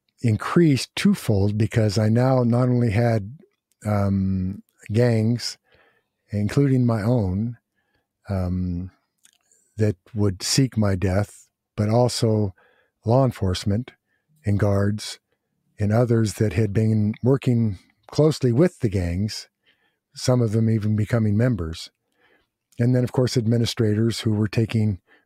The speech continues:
bribes and so on. So, um, the danger increased, um, at least twofold as it relates to that. Um, so I not only had to concern myself with, um,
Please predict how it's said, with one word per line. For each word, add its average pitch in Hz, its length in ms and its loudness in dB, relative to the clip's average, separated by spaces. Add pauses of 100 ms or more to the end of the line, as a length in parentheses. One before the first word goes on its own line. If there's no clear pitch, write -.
bribes 104 480 0
and 101 140 -2
so 117 220 0
on. 95 240 0
So, 98 320 -2 (460)
um, 110 460 0 (100)
the 117 200 0
danger 139 420 2
increased, 127 560 0
um, 113 640 0
at 127 180 -2
least 170 320 0
twofold 110 640 0
as 98 140 -2
it 92 80 -4
relates 101 420 -2
to 92 120 -8
that. 73 260 -8 (840)
Um, 90 600 -4 (220)
so - 180 -2
I 104 80 2
not 117 180 2
only 117 220 2
had 113 240 0
to 110 320 0 (280)
concern 131 340 2
myself 120 540 0
with, 110 280 0 (520)
um, 95 640 -2